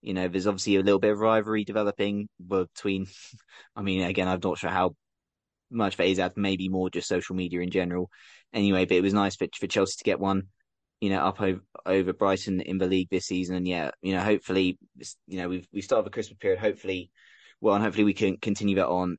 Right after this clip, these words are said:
Uh, it was, you know, it was important to bounce back for, from Newcastle last week. And, a, you know, hopefully now Chelsea can get things moving in the right direction. Sort the discipline out, please, folks. Um, but yeah,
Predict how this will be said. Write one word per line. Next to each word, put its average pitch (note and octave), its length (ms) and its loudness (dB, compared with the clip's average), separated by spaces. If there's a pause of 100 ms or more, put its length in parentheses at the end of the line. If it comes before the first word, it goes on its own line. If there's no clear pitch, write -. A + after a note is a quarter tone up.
Uh, F#2 320 0
it - 60 -10
was, F#2+ 140 -6
you F#2+ 180 0
know, G2 60 4
it - 20 4
was F#2+ 100 2
important G2+ 280 0
to - 60 -8
bounce G2+ 200 0
back - 240 0
for, F#2+ 240 0
from G2 140 -2
Newcastle F#2 680 0 (560)
last F#2+ 260 2
week. G2+ 140 0
And, G2 100 0
a, F#2 320 -2
you F#2 120 -8
know, F#2 120 -2
hopefully A2 360 2
now F#2+ 400 2 (100)
Chelsea G2+ 380 0
can F#2 220 -10 (460)
get - 220 0
things F#2 500 0
moving G2+ 300 2
in F#2+ 60 0
the G2 60 0
right F#2 100 2
direction. F#2+ 280 0
Sort D3+ 220 4
the D3 60 -4
discipline A2+ 400 -2
out, G#2 240 0 (160)
please, G#2 260 0
folks. - 580 0 (180)
Um, G2+ 420 0 (120)
but F2+ 140 0
yeah, E2 200 -2